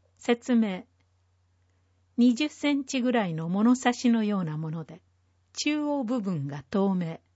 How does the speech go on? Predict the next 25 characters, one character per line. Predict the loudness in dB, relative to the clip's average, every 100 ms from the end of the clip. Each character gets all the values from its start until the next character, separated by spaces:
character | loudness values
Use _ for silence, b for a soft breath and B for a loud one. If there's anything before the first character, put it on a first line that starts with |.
| _ _ _ _ _ _ _
そ | -2 0
の | 2
両 | 2 2 2
隣 | 4 4 2 -4
が | -10 -4
黒 | -2 -2
く | -4
な | -8 -8
っ |
て | _ -10
い | -8
ま | -10 -12
す。 | -14 -18 _ _ _ _ _ _ _ _ _ _ _ _ _ _ -2
縦 | 0 2 2
書 | 0
き | 2 4
の | 4
本、 | 2 -4 -4 -6 _ _ _ _ _ _ _ 2
見 | 4
開 | 4 0 2
き | 2
の | 2
左 | 4 4 4 4
側 | 2 2
に | -2 -4